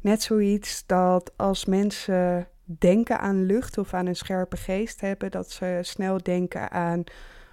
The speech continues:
"Oh, dan moet je een I Q van puntje, puntje, puntje hebben, of je moet een universitair diploma hebben."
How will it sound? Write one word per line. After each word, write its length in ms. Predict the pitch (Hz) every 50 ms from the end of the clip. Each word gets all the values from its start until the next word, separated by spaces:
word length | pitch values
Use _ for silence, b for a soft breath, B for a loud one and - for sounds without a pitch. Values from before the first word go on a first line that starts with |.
| B B
"Oh, 260 | - 214 196 180 175 170
dan 160 | 180 175 180
moet 240 | 180 190 180 - -
je 80 | 190
een 200 | 180 180 180 - -
I 160 | 196 180 -
Q 340 | - - 269 277 277 285 294
van 460 | - - - 214 208 214 220 220 220 -
puntje, 300 | 233 220 220 214 - -
puntje, 280 | - 226 214 202 -
puntje 360 | - - 220 214 202 - -
hebben, 460 | 202 190 190 185 185 185 185 185 - -
of 180 | 180 175 -
je 100 | - 190
moet 200 | 180 180 180 -
een 180 | 196 190 - 190
universitair 840 | 190 190 185 180 - - 180 175 - 185 170 - - 226 240 262 262
diploma 760 | 226 233 220 - - 220 226 233 240 233 226 226 226 226 214
hebben." 440 | 190 220 214 208 196 202 202 214